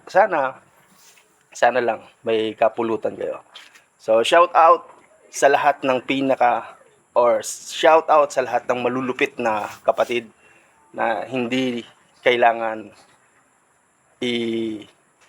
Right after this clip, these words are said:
ipagyabang. Ah, yung mga banggit kong yan, humble yan. At hindi sila mismo ang mag-, magbuboses niyan.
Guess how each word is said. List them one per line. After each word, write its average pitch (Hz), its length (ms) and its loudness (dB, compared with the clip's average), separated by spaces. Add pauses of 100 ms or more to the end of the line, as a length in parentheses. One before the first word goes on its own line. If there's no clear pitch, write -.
ipagyabang. 120 680 0 (440)
Ah, 101 160 -10 (160)
yung 117 240 -10
mga 139 160 2
banggit 135 360 -2
kong 127 160 -6
yan, 127 280 2
humble 120 480 -4
yan. 117 320 -2 (1800)
At 104 480 0 (320)
hindi 123 480 -6
sila 117 640 -2
mismo 113 320 -6
ang 110 160 -8
mag-, 104 320 -4 (400)
magbuboses 113 1400 -6
niyan. 104 240 -8